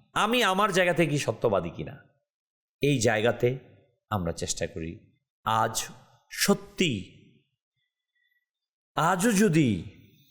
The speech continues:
আমরা সত্যকে গ্রহণ করি, মিথ্যাকে দূর করি, তাহলে আমরা আমাদের হৃদয়ে শান্তি খুঁজে পাব। দাওয়াত ইসলামী আজ এটাই চায়, যেন আমরা সত্যের মাঝে নিজেদেরকে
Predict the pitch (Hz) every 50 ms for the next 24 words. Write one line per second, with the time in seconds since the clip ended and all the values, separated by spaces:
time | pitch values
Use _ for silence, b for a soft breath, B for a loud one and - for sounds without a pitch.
0 | _ _ - 113 113 101 101 - - - - - - - - 185 - 160 143 120
1 | 117 127 127 131 123 113 - 135 131 160 180 196 185 - - - _ _ _ _
2 | _ _ _ _ _ _ - - 101 110 139 147 147 - - - 165 160 - 139
3 | 120 156 160 151 - 170 165 175 202 220 233 - - - _ _ _ _ _ _
4 | _ _ _ _ _ _ _ _ _ _ _ _ _ - - 101 95 90 82 80
5 | 80 82 80 78 80 80 76 73 80 73 80 85 73 82 80 - - - - 80
6 | 71 - - - - - - - - - 71 - - - _ _ _ _ _ _
7 | - 80 90 80 80 82 82 - - - - - 82 76 73 73 73 73 73 -
8 | - - _ _ _ _ _ _ _ - 101 - - 101 87 80 78 - - 73
9 | 71 67 71 - - _ _ _ _ _ _ - - 101 104 85 76 76 76 76
10 | 73 71 71 73 - - - _ _ _ _ - - - 123 - - - - -
11 | 104 92 80 80 78 80 82 - - 80 78 82 80 85 82 69 76 - - -
12 | 76 73 69 - - _ _ _